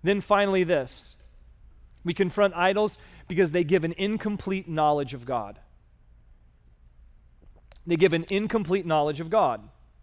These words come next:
So in this, in this last little passage, Paul's now standing in front of the Areopagus. He's got all of these people listening to him. And he says,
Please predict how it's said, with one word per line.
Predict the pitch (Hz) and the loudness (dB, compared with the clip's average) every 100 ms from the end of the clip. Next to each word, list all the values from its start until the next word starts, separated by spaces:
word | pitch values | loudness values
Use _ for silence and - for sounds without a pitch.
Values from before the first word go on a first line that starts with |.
| - _ _ _ _ _ - - - _ | -20 _ _ _ _ _ -20 -20 -20 _
So | - 247 | -2 0
in | 247 | 2
this, | 233 240 - | 0 0 -2
in | 233 | -2
this | 226 220 | 0 -2
last | 226 247 277 - | 0 2 2 0
little | 247 208 | 0 0
passage, | - 190 196 175 151 143 143 156 - - - _ - _ - _ - - | 0 2 2 0 -4 -4 -6 -12 -20 -20 -20 _ -20 _ -20 _ -20 -8
Paul's | - 208 190 | 6 6 6
now | 202 196 | 2 -2
standing | - 202 202 208 | 0 0 0 -2
in | 202 | -4
front | - 190 | 0 0
of | 165 | 0
the | 175 | -2
Areopagus. | 175 175 160 160 170 165 165 - - - - | 2 4 4 4 2 0 -2 -6 -18 -20 -8
He's | 185 | 0
got | 165 - | 2 2
all | 170 196 | 4 4
of | 202 | 4
these | 214 185 | 0 -4
people | - 190 170 165 | -8 -8 -4 -2
listening | 165 - 156 143 | -2 -2 -8 -8
to | 131 135 | -8 -8
him. | 139 139 156 143 - - - - - - _ - - - _ | -6 -8 -10 -16 -20 -20 -20 -20 -20 -20 _ -20 -20 -20 _
And | - 175 | -4 0
he | 185 | 0
says, | 180 - 190 175 156 - | 0 2 4 4 0 -8